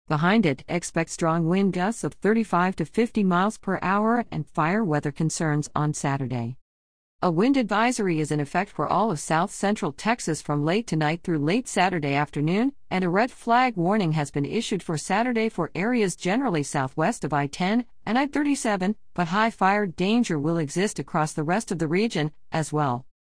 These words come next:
There have been several grass fires reported across the region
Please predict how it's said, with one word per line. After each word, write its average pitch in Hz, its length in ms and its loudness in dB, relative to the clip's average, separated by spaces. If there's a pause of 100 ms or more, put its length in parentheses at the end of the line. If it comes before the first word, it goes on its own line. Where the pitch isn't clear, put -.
(540)
There 160 140 0
have 156 120 -2
been 143 140 2
several 175 300 0
grass 135 340 0
fires 156 480 0
reported 160 500 0
across 139 380 0
the 139 120 -2
region 151 420 2